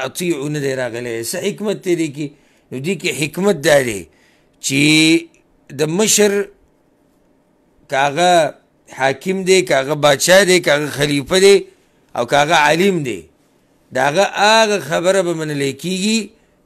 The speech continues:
چې هغه د شریعت خلاف نه وي.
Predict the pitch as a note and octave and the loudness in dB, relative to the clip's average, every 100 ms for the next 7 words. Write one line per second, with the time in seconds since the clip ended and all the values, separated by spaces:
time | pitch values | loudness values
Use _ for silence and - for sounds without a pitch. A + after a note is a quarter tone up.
0 | - A#2+ C3+ D#3 D3 C3+ - C3 C#3 F3 | -12 -8 -6 -4 -6 -6 -6 -6 -4 -4
1 | D3 F#3 G3+ G3+ F#3+ - _ _ _ _ | -6 -4 2 2 0 -6 _ _ _ _
2 | _ _ - C#3+ D#3 E3 C#3 B2+ B2 A#2+ | _ _ -6 0 4 4 2 -2 -6 -4
3 | A#2 A2+ A2+ | -2 -2 -4